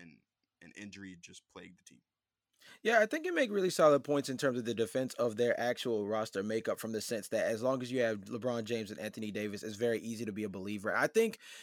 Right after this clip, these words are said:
Speaker 2: that's one of those things that I, I've actually tried to stray away from this belief, especially because I feel as though this team has put so much onus on those two in, uh, in order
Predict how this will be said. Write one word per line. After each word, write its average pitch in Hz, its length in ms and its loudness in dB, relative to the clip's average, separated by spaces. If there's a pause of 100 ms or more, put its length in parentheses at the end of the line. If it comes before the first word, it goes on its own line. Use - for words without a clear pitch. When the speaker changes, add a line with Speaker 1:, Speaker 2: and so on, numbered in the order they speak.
(220)
Speaker 2:
that's 160 260 8
one 202 140 4
of 185 80 2
those 165 200 4
things 160 300 0
that 147 180 6
I, 123 140 6 (300)
I've 196 180 8
actually 202 280 6
tried 160 160 6
to 143 60 4
stray 139 260 4
away 113 260 4
from 143 160 2
this 143 160 2
belief, 139 420 0
especially 131 380 0
because 120 600 0
I 117 220 0
feel 131 300 0
as 117 160 -2
though 120 220 2
this 120 200 -2
team 139 200 -2
has 117 120 -2
put - 200 -4
so 127 220 0
much 120 300 -2
onus 123 400 -2
on 120 220 -2
those 113 260 -2
two 127 320 -4
in, 110 140 -2
uh, 107 260 -2 (120)
in 120 120 -2
order 117 340 0